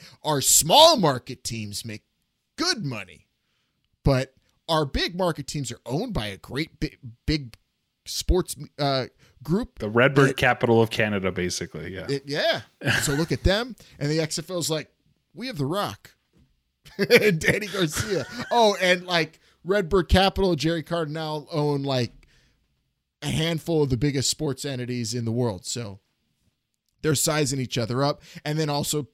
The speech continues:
Speaker 1: discussing, like, ideas of just, I think, ca-, wide, wide-ranging ideas, like, like we talked about, global expansion,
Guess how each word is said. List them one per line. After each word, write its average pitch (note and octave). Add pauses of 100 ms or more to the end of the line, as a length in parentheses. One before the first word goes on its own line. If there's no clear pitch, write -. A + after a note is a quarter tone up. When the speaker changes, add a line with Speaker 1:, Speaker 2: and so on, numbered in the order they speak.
(120)
Speaker 1:
discussing, B2+
like, A2+ (600)
ideas A#2
of A2
just, - (2250)
I E3
think, D#3+ (600)
ca-, -
wide, D#3
wide-ranging C3
ideas, G2
like, G2+ (240)
like A#2+
we A#2
talked B2
about, A2
global B2
expansion, G#2+